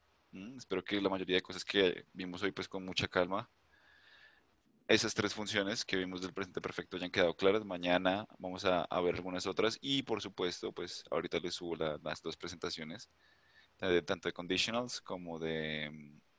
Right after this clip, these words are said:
¿qué era el otro? Se me olvidó en el tema anterior.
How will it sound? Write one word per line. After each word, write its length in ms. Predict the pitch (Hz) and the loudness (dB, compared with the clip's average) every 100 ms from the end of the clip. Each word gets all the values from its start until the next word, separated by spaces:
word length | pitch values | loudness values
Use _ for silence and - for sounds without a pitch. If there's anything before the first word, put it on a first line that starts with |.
| _ _ _ _ _ _ _ _ _ - - _ _ - | _ _ _ _ _ _ _ _ _ -20 -20 _ _ -4
¿qué 80 | 82 | -4
era 40 | |
el 60 | 80 | -4
otro? 180 | - | -8
Se 80 | 107 | -10
me 60 | 85 | -10
olvidó 280 | 78 73 - _ - | -6 -8 -8 _ -14
en 100 | 80 | -12
el 120 | 78 | -10
tema 140 | - 78 | -8 -8
anterior. 280 | 76 73 | -10 -10